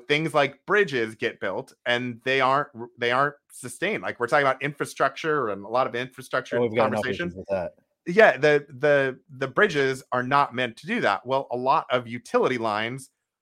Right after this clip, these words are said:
Speaker 1: run on bridges across rivers. So most of the utilities, for example, in Portland, they run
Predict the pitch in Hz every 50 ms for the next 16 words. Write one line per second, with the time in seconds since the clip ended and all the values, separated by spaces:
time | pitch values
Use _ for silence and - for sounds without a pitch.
0 | _ _ _ - 110 117 127 139 143 151 147 135 135 135 131 127 139 180 190 156
1 | 135 123 120 117 123 120 - _ - 120 - - - 131 127 127 - 170 208 202
2 | 139 98 - - - - _ - - - 139 131 123 123 120 127 143 170 170 -
3 | - - - 131 131 131 127 123 120 113 _ _ _ _ _ _ _ _ 127 120
4 | 123 120 117 123 123 123 - 190 202 190 151 127 120 117 - - 117 117 127 117
5 | 113 - 117 107 104 101 - - 240 196 - 110 104 98 120 143 - _ _ _
6 | _ _ _ _ _ _ _ _ _ _ 123 117 139 156 175 175 151 143 160 175
7 | 175 165